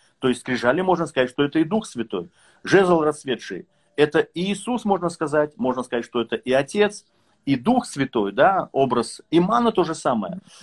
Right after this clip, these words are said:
И мне недавно открылось, что все эти три атрибута, они, во-первых, являют Троицу, но все указывают на Христа. Удивительно. Христос в центре Троицы. Невозможно познать Бога вне Христа.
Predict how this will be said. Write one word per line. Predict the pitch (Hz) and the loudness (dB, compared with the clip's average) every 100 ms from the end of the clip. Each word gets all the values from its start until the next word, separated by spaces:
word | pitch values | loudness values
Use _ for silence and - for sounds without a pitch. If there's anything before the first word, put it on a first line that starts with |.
| - | -10
И | 135 | -2
мне | 170 208 | 0 2
недавно | 196 208 190 | 4 2 2
открылось, | 180 208 208 117 - | -2 -4 -4 -4 -6
что | - 160 160 - _ _ | -4 -2 -2 -6 _ _
все | - - 208 | -20 -4 -4
эти | 220 | -2
три | 175 175 | -2 2
атрибута, | 175 170 165 151 131 - - _ _ _ _ | 2 0 -6 -6 -6 -10 -16 _ _ _ _
они, | 123 147 202 214 - | 0 2 4 2 -2
во-первых, | - 170 147 | 2 4 4
являют | - 143 170 151 - | -2 2 4 4 2
Троицу, | 226 233 117 - 87 _ | 0 0 -4 -10 -18 _
но | 127 165 | 2 2
все | - 247 | 2 2
указывают | 214 - 175 147 147 139 131 | 2 6 4 4 -2 -4 -4
на | |
Христа. | 127 127 127 - 80 - _ | -10 -10 -14 -6 -6 -6 _
Удивительно. | 120 123 147 151 - 90 - _ _ _ | -6 -4 -2 -4 -6 -10 -14 _ _ _
Христос | - 160 175 208 190 | 0 0 4 4 2
в | - | 0
центре | 185 180 175 160 | 0 0 -6 -6
Троицы. | 156 143 95 - - _ _ - | 0 0 0 -10 -18 _ _ -4
Невозможно | 131 165 180 147 208 196 131 110 | 0 2 2 4 4 4 0 -6
познать | - 147 143 170 165 101 | -2 -2 -2 0 0 0
Бога | 107 107 185 254 117 92 | -10 -4 -2 0 -2 -8
вне | 101 123 185 | -8 -4 -4
Христа. | 180 165 170 - 113 | -4 -6 -8 -4 -4